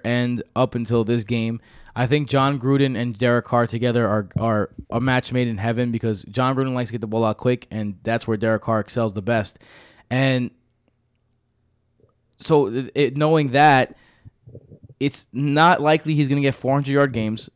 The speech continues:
but twenty-two for twenty-six with two fifty-nine and a touchdown or two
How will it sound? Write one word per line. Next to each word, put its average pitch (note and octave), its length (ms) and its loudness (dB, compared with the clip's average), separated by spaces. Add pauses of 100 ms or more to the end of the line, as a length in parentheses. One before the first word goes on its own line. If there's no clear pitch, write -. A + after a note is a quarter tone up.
but - 400 -4
twenty-two D#3 380 0
for C#3 100 -10
twenty-six C#3 480 -4
with - 100 -12
two C3+ 120 -4
fifty-nine B2+ 540 -2 (360)
and A#2+ 100 -2
a A2+ 40 -4
touchdown C#3 440 0
or A2 80 -2
two A2 320 -2